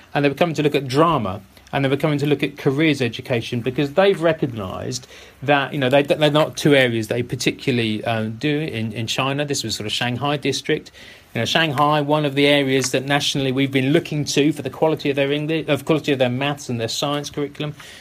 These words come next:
Absolutely right that we learn from them, but they're coming to learn from us from the creative curriculum. They're coming to learn from us the way we prepare children for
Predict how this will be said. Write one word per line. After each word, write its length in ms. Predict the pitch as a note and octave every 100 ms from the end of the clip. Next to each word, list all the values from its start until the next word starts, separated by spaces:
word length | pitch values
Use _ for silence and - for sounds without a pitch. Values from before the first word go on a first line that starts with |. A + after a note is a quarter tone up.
| - -
Absolutely 640 | D#3+ D#3+ - - D3+ C#3+ C#3
right 300 | C#3+ D3+ B2+
that 80 | B2+
we 180 | B2 C3
learn 300 | D#3 D3 C3
from 300 | - G2+ G2
them, 180 | G2
but 220 | A#2+ C#3+ C#3
they're 180 | G3
coming 260 | F#3+ G#3 F#3+
to 120 | F3+
learn 180 | E3+ D#3+
from 160 | D3 D#3
us 160 | D3
from 140 | - D3+
the 60 |
creative 460 | C#3+ D#3 C#3 C3+ B2
curriculum. 480 | - G2+ - G2+ G2 - - -
They're 120 | C#3+
coming 260 | C#3+ F3+ F3
to 100 | D#3+
learn 180 | D3 C#3
from 140 | D3
us 180 | C3+ -
the 100 | C3
way 180 | C3+ C3
we 120 | C3
prepare 400 | B2+ - D3 C3+
children 420 | C3+ C3+ B2+ B2+
for 420 | B2 C3+ A#2+ A#2